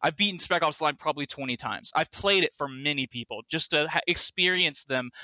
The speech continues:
getting through these plot points and, and, and experiencing the cognitive dissonance and experiencing the rug pull that happens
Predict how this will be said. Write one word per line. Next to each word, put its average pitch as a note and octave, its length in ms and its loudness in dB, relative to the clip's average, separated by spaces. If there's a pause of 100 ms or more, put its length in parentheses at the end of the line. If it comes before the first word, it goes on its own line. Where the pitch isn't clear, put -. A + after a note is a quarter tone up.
(300)
getting F#3+ 300 2
through F3 500 -2
these C#3 300 0
plot - 320 2 (120)
points A2 320 -10 (300)
and, D#3 280 2 (140)
and, C#3+ 300 4
and D3 280 2
experiencing D#3+ 920 -2
the C3 80 -2
cognitive D3 460 -2
dissonance C3+ 400 -2
and C3 80 -4
experiencing D#3 1040 0
the C3+ 100 0
rug D3 340 0
pull B2+ 300 -6
that B2 160 0
happens C#3+ 400 0